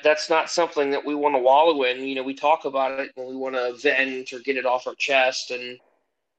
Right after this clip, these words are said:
uh, but the, but the goal was not to, to feel settled in that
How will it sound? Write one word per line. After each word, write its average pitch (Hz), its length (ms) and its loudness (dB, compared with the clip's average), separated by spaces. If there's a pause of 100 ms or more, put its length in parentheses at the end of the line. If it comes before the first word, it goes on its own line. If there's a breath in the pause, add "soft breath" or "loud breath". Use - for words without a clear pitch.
(180)
uh, 120 200 6
but 131 140 4
the, 139 220 6
but 135 140 0
the 135 60 2
goal 151 400 6
was 143 200 6
not 139 280 4
to, 120 380 4 (260)
to 131 100 -2
feel 139 260 0
settled 131 580 4 (640)
in 127 180 -2
that 120 180 -4